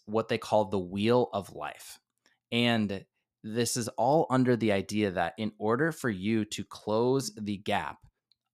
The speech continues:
from where you are to where you wanna be, it starts by getting clear on exactly where you are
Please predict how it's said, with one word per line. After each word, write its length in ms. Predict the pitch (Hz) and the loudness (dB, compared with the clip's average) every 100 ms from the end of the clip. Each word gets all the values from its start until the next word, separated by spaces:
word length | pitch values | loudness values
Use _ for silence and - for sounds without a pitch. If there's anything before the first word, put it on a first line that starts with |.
| _ _ - | _ _ -6
from 300 | 120 101 - | 0 0 0
where 260 | 95 101 120 | -2 2 4
you 180 | 113 | 4
are 180 | 98 113 | 6 4
to 140 | - 98 | 4 0
where 100 | 101 | 0
you 120 | 92 | 0
wanna 180 | 95 87 | -2 -4
be, 200 | 98 113 | -4 -4
it 180 | 113 - | -4 -2
starts 340 | - 120 135 | 2 2 2
by 140 | 156 | 0
getting 240 | 127 120 107 | 0 0 -2
clear 320 | - 113 110 | 0 2 4
on 160 | 95 92 | 2 -2
exactly 600 | 95 95 92 92 - 104 | -6 -2 -2 -2 0 -2
where 220 | 92 98 | 0 0
you 180 | 92 90 | 0 -2
are 360 | 82 90 80 | 2 2 2